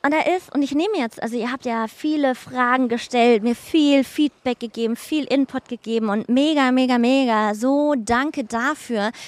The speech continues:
dass ihr immer wieder da wirklich auch Gas gebt, weil ihr inspiriert mich ja dazu. Jede Einzelne, jeder Einzelne inspiriert mich ja dazu,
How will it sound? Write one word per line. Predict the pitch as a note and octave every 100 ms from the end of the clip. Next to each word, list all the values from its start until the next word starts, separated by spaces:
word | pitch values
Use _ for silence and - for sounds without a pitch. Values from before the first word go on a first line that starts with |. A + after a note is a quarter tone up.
| -
dass | A#3+ -
ihr | A#3+
immer | - C4+ C4
wieder | A#3+ A#3 A#3
da | A3+ A3
wirklich | B3+ B3+ -
auch | G#3+ -
Gas | G#3+ A3 C#4 -
gebt, | C4 B3 A3
weil | A3+ A3+ A3 - -
ihr | B3
inspiriert | A#3 - B3 A#3 C#4+ E4+
mich | D#4+ C4
ja | G#3+
dazu. | G3+ -
Jede | A3+ C4 D4 D#4
Einzelne, | B3 B3+ D4 - C4
jeder | A#3+ A#3+ -
Einzelne | A#3+ - A#3
inspiriert | A3+ - B3 -
mich | C4+
ja | A#3+
dazu, | A3 G#3+ - A#3 A#3